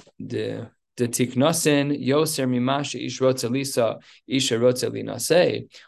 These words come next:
When we said that when a woman collects her ksuba from her dead husband's children, from the Yasomim that it's busy Boris, we argued that it was because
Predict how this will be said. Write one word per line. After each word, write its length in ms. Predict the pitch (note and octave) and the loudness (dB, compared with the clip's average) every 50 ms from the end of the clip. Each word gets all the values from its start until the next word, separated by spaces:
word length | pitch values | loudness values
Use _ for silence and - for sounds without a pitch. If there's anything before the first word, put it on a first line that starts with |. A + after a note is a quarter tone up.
| _ _ - | _ _ 0
When 260 | D3+ E3+ G3 F#3 D#3 | 2 2 2 4 2
we 100 | C3 B2 | 2 0
said 300 | B2 - - A#2 A#2 A#2 | 0 0 0 -2 0 0
that 140 | B2 A2+ A#2 | -2 -2 -2
when 160 | A#2 A#2 A#2 | -2 -4 -4
a 40 | A2+ | -2
woman 380 | A2+ A#2 B2 B2 B2 A#2 A#2+ | -2 0 0 0 0 -2 -4
collects 400 | A#2 - B2 A2+ A2+ A#2 A2+ - | -6 -8 -6 -4 -4 -4 -4 -4
her 120 | - B2 B2 | -4 -4 -4
ksuba 640 | - - - B2+ A#2 A2+ A2 G#2+ G#2+ A2+ A#2 - - _ _ _ _ _ _ - | -4 -4 -2 -2 0 0 -2 -2 -4 -6 -8 -12 -16 _ _ _ _ _ _ -2
from 200 | - A#2+ A2+ A2+ | -2 -2 0 -2
her 220 | A2 A2+ A2+ A#2 | -2 -4 -4 -4
dead 280 | A2+ A2+ B2 A#2+ A#2 A#2 | -2 0 2 2 2 2
husband's 480 | A#2 A#2 A2+ A2 - A#2+ A#2 A#2 A#2 | 0 -2 -2 -2 -4 -4 -4 -4 -6
children, 500 | - - B2 A2+ A2+ A2+ A#2 A2+ A2+ A#2 | -6 -4 -2 -2 -2 -4 -6 -6 -6 -6
from 140 | B2 B2 A#2 | -6 -6 -6
the 120 | A#2+ A#2 | -4 -4
Yasomim 400 | A2+ A2+ - - A#2 A#2 A#2 A2+ A2+ | -4 -4 -4 -2 -2 -2 -2 -2 -2
that 100 | A2+ A2 | -2 -2
it's 100 | A#2 A2+ | -4 -4
busy 260 | - A#2+ A2 A2 A2+ | -6 -8 -8 -6 -4
Boris, 540 | A2+ A2 B2+ E3+ D#3+ B2+ A2+ A#2 A#2 A#2 - - - - - - _ | 0 2 2 4 4 4 2 2 0 -2 -6 -12 -18 -20 -20 -14 _
we 160 | - D#3 E3 | 0 0 2
argued 540 | - - C3+ C#3+ D#3 E3+ D#3+ C3 B2+ A#2+ A#2 | 4 4 4 4 4 4 2 2 0 0 0
that 100 | A#2+ A#2+ | -2 -4
it 80 | A#2+ - | -4 -6
was 140 | A#2 A#2+ A#2 | -6 -8 -6
because 720 | - A#2+ A#2 - D3+ E3 E3+ D#3+ C3+ A#2 A#2 A#2+ A#2 - | -6 -8 -6 0 2 4 6 6 6 6 4 2 -2 -6